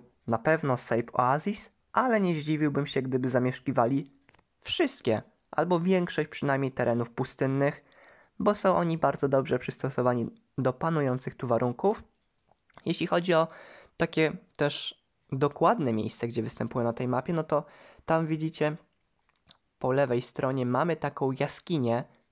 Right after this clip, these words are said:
na tym klifie. Stamtąd oni wyszli i tam mieli swoją taką pozycję, znajdował się tam snajper oraz właśnie taki zwiadowca, który obserwował teren z góry. No i właśnie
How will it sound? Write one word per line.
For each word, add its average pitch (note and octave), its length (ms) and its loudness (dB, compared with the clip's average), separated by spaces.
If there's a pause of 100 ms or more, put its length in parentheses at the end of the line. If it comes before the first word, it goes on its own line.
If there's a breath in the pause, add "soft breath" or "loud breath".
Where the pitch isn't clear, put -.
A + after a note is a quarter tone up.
na C3+ 160 0
tym C3 200 -2
klifie. C#3 600 0 (480 soft breath)
Stamtąd F3 520 0
oni C3 220 0
wyszli E3 600 0 (840)
i D#3+ 80 -4
tam D#3 240 2
mieli C#3 180 0
swoją C#3 240 0
taką B2+ 260 -2
pozycję, C#3 640 0
znajdował A#2 440 0
się - 80 -14
tam A2+ 180 -2
snajper F3 600 0 (560)
oraz C#3 300 2
właśnie A#2+ 320 -4
taki A#2+ 240 -4
zwiadowca, E3 640 2 (800)
który D#3 260 4
obserwował C#3+ 500 0
teren C#3 340 0
z - 80 -12
góry. C#3 360 2 (800 soft breath)
No E3+ 100 4
i G3+ 80 2
właśnie D#3+ 500 2